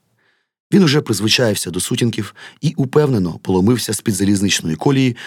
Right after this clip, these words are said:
у кукурудзяне поле, що оточувало путь з обидвох боків. Хащі були такі густі і височенні,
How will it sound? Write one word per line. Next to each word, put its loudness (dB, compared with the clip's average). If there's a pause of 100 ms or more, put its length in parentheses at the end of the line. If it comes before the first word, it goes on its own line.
(160)
у 0
кукурудзяне 0
поле, -4 (200)
що 2
оточувало 2
путь -4
з -4
обидвох -2
боків. -8 (380)
Хащі 2 (200)
були 4
такі -4
густі -2
і -2
височенні, 0